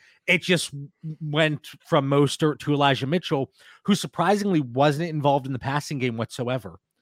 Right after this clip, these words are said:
So he had a great game on the ground, but through the air, I don't think he received one target.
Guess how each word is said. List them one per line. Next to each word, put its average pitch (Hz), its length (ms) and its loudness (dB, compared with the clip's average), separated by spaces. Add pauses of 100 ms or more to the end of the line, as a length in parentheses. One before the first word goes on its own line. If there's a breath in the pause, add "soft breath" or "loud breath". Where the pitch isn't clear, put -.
(300)
So 170 200 4
he 143 140 4
had 220 100 6
a 170 80 4
great 175 360 2 (200)
game 180 360 2
on 175 240 2
the 147 80 -2
ground, 139 680 -4 (480)
but 165 380 6 (300)
through 175 240 0
the 160 220 2
air, 202 180 4
I 139 120 2
don't 208 160 4
think 170 140 -2
he 151 200 -8
received 139 320 -4
one 127 180 -2
target. 135 440 -6